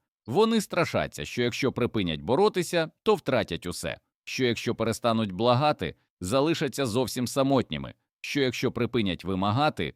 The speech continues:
їх забудуть. Але насправді все навпаки. Коли ти перестаєш жебракувати кохання, ти стаєш людиною, яку знову можна полюбити. Не тому, що ти потребуєш, а тому, що ти вільний.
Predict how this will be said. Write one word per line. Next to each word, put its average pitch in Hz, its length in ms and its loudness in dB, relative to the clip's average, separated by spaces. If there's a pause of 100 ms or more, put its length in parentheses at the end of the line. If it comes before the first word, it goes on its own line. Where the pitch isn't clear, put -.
(160)
їх 101 320 -2
забудуть. 117 680 0 (220)
Але 107 340 4
насправді 123 600 0
все 151 280 -2
навпаки. 139 640 0 (280)
Коли 214 260 2
ти 190 120 0
перестаєш 156 560 0
жебракувати 113 720 2
кохання, 92 640 -2 (300)
ти 202 140 -2
стаєш 180 480 0
людиною, 208 680 2 (140)
яку 113 520 2
знову 135 500 2
можна 98 420 2
полюбити. 90 600 -4 (280)
Не 135 200 2
тому, 147 300 2
що - 180 -4
ти 170 140 -2
потребуєш, 73 680 -4 (220)
а 107 160 0
тому, 127 460 0
що - 300 -4
ти 117 240 -2
вільний. 87 480 -2